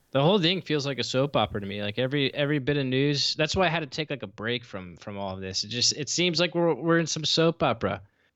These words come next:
Every day is something, like, like, dramatic happening.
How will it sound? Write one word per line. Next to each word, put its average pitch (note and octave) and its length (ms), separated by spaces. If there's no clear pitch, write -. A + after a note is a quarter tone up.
Every C#3 320
day D3+ 280
is A#2 120
something, C3+ 340
like, B2 240
like, A#2+ 280
dramatic B2 720
happening. - 580